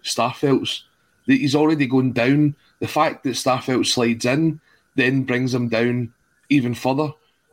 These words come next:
But I don't think that's a penalty. I don't think there's contact there for the tackle to be a foul. I wouldn't see it anywhere else in the park. And I think,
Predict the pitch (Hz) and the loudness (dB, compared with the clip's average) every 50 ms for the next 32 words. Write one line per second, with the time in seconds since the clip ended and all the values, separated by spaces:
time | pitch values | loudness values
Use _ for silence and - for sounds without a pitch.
0 | _ _ _ - - 147 139 - 160 156 143 - 160 147 143 135 - 127 - - | _ _ _ -2 -2 -2 0 0 -2 0 0 0 0 0 0 0 -2 -4 -2 -2
1 | 135 143 143 135 139 135 151 151 143 - 160 - 127 - - - - 135 135 139 | 0 0 2 0 0 0 0 0 0 0 -2 0 -2 -4 -4 -4 -2 -2 0 0
2 | 139 - 151 139 - - - 135 131 131 127 120 - _ _ _ _ _ _ _ | 0 0 0 0 0 -2 -2 0 0 0 0 -4 -8 _ _ _ _ _ _ _
3 | _ - - - 127 127 127 127 120 117 120 117 - - - 120 110 120 - - | _ -10 -2 0 2 2 2 0 0 -4 -6 -8 -6 -6 -4 -4 -4 -6 -2 2
4 | 160 156 135 - - _ _ _ _ _ _ _ _ _ - - 135 117 - 123 | 4 4 4 2 -6 _ _ _ _ _ _ _ _ _ -2 -2 -2 0 0 2
5 | 127 127 131 123 117 - - - - 127 123 135 151 156 147 - _ _ _ _ | 2 4 4 4 2 0 -2 -4 -2 -2 2 4 2 2 2 -2 _ _ _ _
6 | _ _ _ _ _ _ _ - 131 135 151 151 135 131 - - 135 131 131 123 | _ _ _ _ _ _ _ 0 2 2 4 2 2 -2 0 2 2 4 2 2
7 | - - 123 127 131 123 127 123 120 123 131 131 - 123 117 - - 117 123 143 | 0 -2 -2 0 2 2 2 2 2 0 0 -2 -2 -4 -6 -2 -2 0 2 2
8 | 147 - - - - - - _ _ _ - - - 113 117 113 107 - 139 131 | 0 0 -4 -12 -20 -20 -20 _ _ _ -16 -6 -4 -2 -2 -2 -2 -2 -2 -2
9 | 131 - - | -2 -4 -6